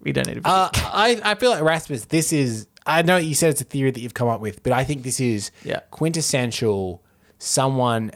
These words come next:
Speaker 2: smoking weed for the first time thought,
Speaker 1: <laughs>
Speaker 2: which is
Speaker 1: Yeah.
Speaker 2: like, what if my colors and your colors are, like,
Speaker 1: Mm-hmm.
Speaker 2: different?
Speaker 1: Yeah.
Speaker 2: Like, I see your sleeves as blue 'cause
Speaker 1: Mm-hmm.
Speaker 2: that's what they are to me,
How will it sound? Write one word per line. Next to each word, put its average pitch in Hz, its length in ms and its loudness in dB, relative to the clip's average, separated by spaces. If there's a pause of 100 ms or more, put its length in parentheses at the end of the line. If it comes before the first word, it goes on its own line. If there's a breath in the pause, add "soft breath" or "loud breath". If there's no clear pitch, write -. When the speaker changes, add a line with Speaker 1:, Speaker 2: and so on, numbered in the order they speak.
(120)
Speaker 2:
smoking 123 540 0
weed 113 240 0
for 107 140 -4
the 101 100 -2
first 104 320 -2
time 92 180 -4
thought, 123 420 0
Speaker 1:
<laughs> 165 960 -2
Speaker 2:
which 131 180 -2
is 135 100 4
Speaker 1:
Yeah. 131 60 2
Speaker 2:
like, 123 160 0
what 127 180 2
if 120 120 -4
my 123 260 2
colors 113 460 0
and 101 120 -4
your 107 200 0
colors 95 360 -2
are, 92 100 -2
like, 87 220 -6
Speaker 1:
Mm-hmm. 135 260 -6
Speaker 2:
different? 127 420 -2 (160)
Speaker 1:
Yeah. 123 280 -2
Speaker 2:
Like, 110 240 0
I 131 140 0
see 131 200 -2
your 113 280 0
sleeves 104 420 -2
as 92 120 -6
blue 117 580 0 (140)
'cause 110 100 -16
Speaker 1:
Mm-hmm. 107 120 -8
Speaker 2:
that's 101 200 -2
what 101 100 -8
they 98 120 -4
are 95 160 -2
to - 120 -8
me, 98 420 -4